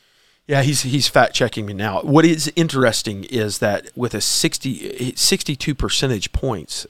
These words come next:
uh, that, that's enough. If you were, if you were in a jungle primary where you had, uh, the ability for a runoff,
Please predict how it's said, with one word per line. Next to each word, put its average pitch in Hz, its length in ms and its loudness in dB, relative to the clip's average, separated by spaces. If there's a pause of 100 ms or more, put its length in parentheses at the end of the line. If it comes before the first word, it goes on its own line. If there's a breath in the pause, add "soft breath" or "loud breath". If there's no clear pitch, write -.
uh, 117 180 -2
that, 120 220 2 (300)
that's 143 240 2
enough. 127 600 0
If - 220 -6
you 147 100 -4
were, 117 280 -4 (120)
if 123 220 -8
you 123 120 -4
were 101 200 -6
in 123 160 -4
a 104 80 -6
jungle 131 480 -6
primary 156 640 2 (340 soft breath)
where 120 140 -4
you 107 160 -4
had, 101 520 -4
uh, 82 540 -8 (200)
the 117 160 -6
ability 113 420 2
for 92 260 -2
a 80 40 -6
runoff, 147 600 0